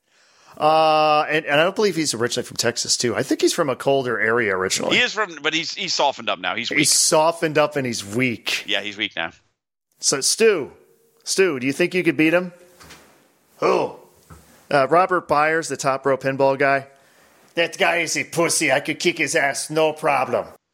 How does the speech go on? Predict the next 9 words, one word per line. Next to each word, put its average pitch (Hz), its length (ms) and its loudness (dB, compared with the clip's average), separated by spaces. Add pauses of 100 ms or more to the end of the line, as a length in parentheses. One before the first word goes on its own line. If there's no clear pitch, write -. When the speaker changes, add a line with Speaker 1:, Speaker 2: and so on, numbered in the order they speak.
Speaker 2:
See? 110 240 -6 (600)
Speaker 1:
Okay, 202 680 2
Speaker 2:
My 135 40 -4 (140)
Speaker 1:
so 151 140 6
Speaker 2:
money's 143 160 4
on 151 140 -2
Stu. 175 320 -2 (200)
Speaker 1:
All 120 140 2
right. 147 320 2